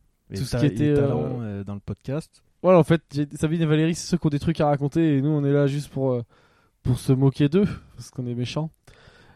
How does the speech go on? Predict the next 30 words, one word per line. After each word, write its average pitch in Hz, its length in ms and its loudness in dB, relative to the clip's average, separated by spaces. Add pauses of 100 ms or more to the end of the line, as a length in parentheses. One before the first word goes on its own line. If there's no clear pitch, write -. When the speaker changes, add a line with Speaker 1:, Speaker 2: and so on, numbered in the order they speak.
(120)
Speaker 2:
Et 143 160 8
ben, 147 80 10
euh, 139 640 6
aujourd'hui, 147 380 6
du 185 100 0
coup, 220 160 -2
on 196 120 2
a, 151 280 2
avec 147 180 2
Ghislain, 151 320 -6
on 185 80 0
va 151 40 0
vous 143 80 0
faire 151 180 -4
un 151 80 -2
petit - 160 -12
truc, 196 320 -6
euh, 160 80 2
genre, 151 300 0
euh, 135 220 0
bêtisier 170 520 -2
de 165 60 -6
l'été, 190 280 -2
quoi. 185 240 -4 (600)
Speaker 1:
Ouais. 127 260 -6
Speaker 2:
Où 143 80 0
on 147 80 4
va 147 100 6
faire 175 220 2
un, 147 340 0